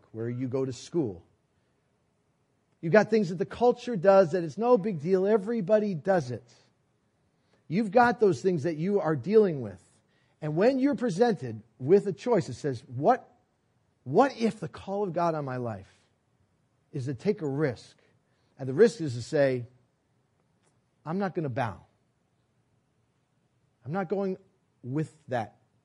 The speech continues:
request or that demand. I will not bow." If that happens,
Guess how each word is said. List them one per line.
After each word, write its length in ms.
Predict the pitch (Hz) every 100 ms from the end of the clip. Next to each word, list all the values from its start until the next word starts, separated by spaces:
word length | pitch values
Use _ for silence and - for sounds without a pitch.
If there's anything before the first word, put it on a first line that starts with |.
| _ _ _ _ _ _ -
request 600 | 117 - 151 98 - _ _
or 140 | 120
that 240 | 120 123 120
demand. 340 | 131 131 95 87 _ _ _ _ _
I 140 | 143 185
will 200 | 180 185
not 260 | 165 156
bow." 360 | 127 127 92 85 _ _ _
If 180 | 202 226
that 160 | 277 233
happens, 580 | 226 202 120 95 92